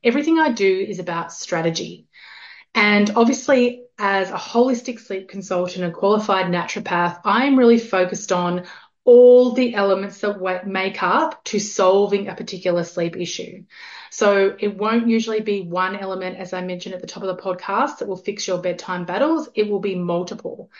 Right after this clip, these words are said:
So I'm interested in addressing any sleep challenge from all the possible angles, because it is all related.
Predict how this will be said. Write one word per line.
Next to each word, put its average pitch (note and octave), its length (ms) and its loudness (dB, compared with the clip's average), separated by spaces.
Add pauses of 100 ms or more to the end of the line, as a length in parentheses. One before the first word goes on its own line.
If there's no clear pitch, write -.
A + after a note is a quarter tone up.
(320)
So G#3 180 0
I'm A3+ 280 2
interested C4+ 400 -4
in A#3+ 140 4
addressing G3 600 -4
any C4+ 300 0
sleep G#3 320 -4
challenge F3+ 640 -4 (240)
from G#3+ 300 -2
all B3 420 8
the A#3 100 2
possible F#3+ 580 -8
angles, F#3+ 540 -6
because G#3 300 -4
it G3+ 80 -2
is G3+ 260 -6
all G#3+ 400 4
related. F3+ 720 -6